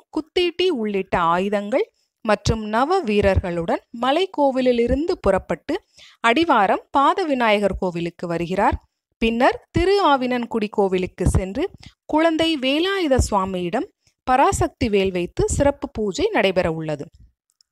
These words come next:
அதனைத் தொடர்ந்து அன்று மாலை ஆறு மணிக்கு மேல் கிரி வீதிகளில் சூரசம்ஹாரம் நிகழ்ச்சி நடைபெற உள்ளது. அக்டோபர் முப்பதாம் தேதியன்று இரவு ஒன்பது மணிக்கு மேல்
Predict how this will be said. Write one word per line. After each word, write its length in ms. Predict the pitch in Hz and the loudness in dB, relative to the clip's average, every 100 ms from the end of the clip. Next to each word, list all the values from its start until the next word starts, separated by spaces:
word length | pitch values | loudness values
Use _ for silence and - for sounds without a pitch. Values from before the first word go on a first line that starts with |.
| _ _ _ _ | _ _ _ _
அதனைத் 380 | 220 214 208 208 | 0 2 2 2
தொடர்ந்து 500 | 233 240 269 370 523 | 2 2 2 0 0
அன்று 280 | 233 208 220 | -4 -4 -2
மாலை 320 | 208 196 208 | 0 2 2
ஆறு 380 | 190 196 269 349 | 0 0 0 0
மணிக்கு 400 | 254 190 - 180 | -2 -4 -8 -8
மேல் 240 | 180 330 - _ - _ 233 | -4 -4 -6 _ -20 _ -2
கிரி 220 | 302 381 | 2 2
வீதிகளில் 600 | 254 214 180 190 190 359 | 2 -2 -2 0 0 0
சூரசம்ஹாரம் 800 | - - 330 392 285 247 220 214 | 0 0 2 0 0 -2 0 0
நிகழ்ச்சி 440 | 196 180 180 170 392 | -2 -4 -4 -4 -2
நடைபெற 480 | 320 175 170 170 156 | -2 -2 -2 -4 -6
உள்ளது. 340 | 156 151 320 - _ _ _ _ _ | -8 -8 -8 -8 _ _ _ _ _
அக்டோபர் 480 | 240 247 330 320 320 | -2 0 2 4 2
முப்பதாம் 580 | 262 254 330 359 339 285 | 2 0 0 2 0 0
தேதியன்று 760 | 247 226 220 220 262 359 403 | -2 -2 -2 -2 -2 0 -2
இரவு 360 | 226 240 277 277 | 2 2 2 2
ஒன்பது 400 | 247 302 359 349 | -2 0 0 0
மணிக்கு 400 | 254 190 - 170 | 0 -4 -8 -6
மேல் 260 | 185 370 | -2 -4